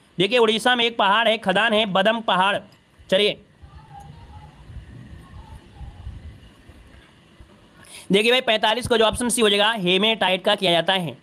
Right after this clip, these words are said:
हेमेटाइट इसका जो ऑप्शन है यहाँ पर सी हो जाएगा हेमेटाइट, इसमें भी तुक्का मार लीजिए कोई दिक्कत नहीं है, मार लीजिए तुक्का आप लोग। देखो यार भाई यहाँ पर हो जाएगा सी नंबर हेमेटाइट हो जाएगा।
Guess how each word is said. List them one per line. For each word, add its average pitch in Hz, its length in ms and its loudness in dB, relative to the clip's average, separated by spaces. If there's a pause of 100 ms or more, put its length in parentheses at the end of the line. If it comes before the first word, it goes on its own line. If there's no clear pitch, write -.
(220)
हेमेटाइट 233 520 0
इसका 208 220 0
जो 196 100 2
ऑप्शन 240 260 0
है 220 200 0 (180)
यहाँ 185 140 2
पर 185 140 -4
सी 175 100 -4
हो 220 80 4
जाएगा 208 200 2
हेमेटाइट, 165 520 0
इसमें 190 200 -2
भी 214 80 2
तुक्का 208 240 0
मार 202 140 2
लीजिए 151 220 -2
कोई 220 160 2
दिक्कत 156 220 0
नहीं 127 140 -2
है, 117 140 -12 (400)
मार 185 160 2
लीजिए 202 220 0
तुक्का 180 260 -2
आप 160 120 0
लोग। 151 180 -2 (500)
देखो 208 240 2
यार 240 100 4
भाई 247 120 2
यहाँ 240 180 2
पर 240 120 -2
हो 226 100 4
जाएगा 233 160 2
सी 226 120 -6
नंबर 226 220 2
हेमेटाइट 190 440 0
हो 160 60 -2
जाएगा। 127 280 -4